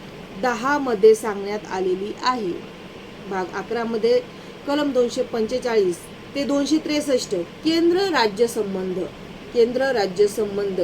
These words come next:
याबाबतची माहिती कलम भाग अकरा मध्ये सांगण्यात आलेली आहे. भाग बारा मध्ये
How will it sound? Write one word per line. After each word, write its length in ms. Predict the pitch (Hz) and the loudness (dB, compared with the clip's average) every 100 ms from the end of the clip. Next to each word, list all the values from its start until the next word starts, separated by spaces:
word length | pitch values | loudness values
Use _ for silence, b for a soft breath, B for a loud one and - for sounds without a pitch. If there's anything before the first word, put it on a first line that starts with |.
| 160 208 | -2 -2
याबाबतची 540 | 226 208 185 196 214 | 0 0 -2 -4 -2
माहिती 540 | 185 180 170 233 269 285 B B B B - | -2 0 -4 -4 -6 -6 B B B B -6
कलम 360 | 277 285 285 285 - - - - - - - - - - - - - - | -2 0 -2 -4 -8 -12 -16 -16 -16 -16 -16 -16 -18 -16 -16 -16 -16 -8
भाग 500 | 208 262 269 285 262 294 - - - - - - - | 2 6 6 4 0 -4 -4 -12 -16 -16 -18 -6 -4
अकरा 300 | 370 302 285 | 0 2 2
मध्ये 280 | 240 208 214 | 2 2 2
सांगण्यात 500 | 220 190 202 208 - | 2 -2 -4 -4 0
आलेली 300 | 185 180 190 | 2 4 2
आहे. 340 | - 220 208 165 - - - | 0 -2 -2 -4 -6 -16 -14
भाग 220 | 202 202 190 | -4 -2 -2
बारा 400 | 185 175 180 202 | 0 0 2 0
मध्ये 340 | 190 190 190 | 2 2 2